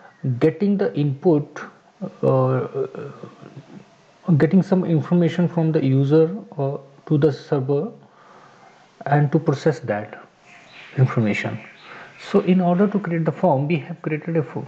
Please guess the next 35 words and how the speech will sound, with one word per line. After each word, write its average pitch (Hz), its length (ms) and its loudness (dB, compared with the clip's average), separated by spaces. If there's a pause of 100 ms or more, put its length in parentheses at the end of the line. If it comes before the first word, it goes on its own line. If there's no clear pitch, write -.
file 127 280 2
with 131 220 -2
the 170 220 0 (600)
name 139 260 2
form, 151 480 0 (800)
and, 143 340 2
uh, 139 180 2
we 139 100 2
have 143 180 2
given 139 240 0
the 147 80 -2
title 131 360 -2
to 139 100 -6
that 131 320 -4
file 131 280 -2
as 123 220 -4 (960)
form 139 240 2
in 131 100 2
H 120 160 -4
T 139 100 0
M 147 100 2
L. 254 100 0 (720)
And 156 480 2 (200)
here 226 120 4
we 240 260 0 (800)
see 240 380 4
a - 40 2
picture. 160 500 0 (340)
Let's 226 180 2
see, 262 280 2
we 208 160 0
wanted 180 340 2
to 208 80 -6
create 180 520 -2
this 208 180 -2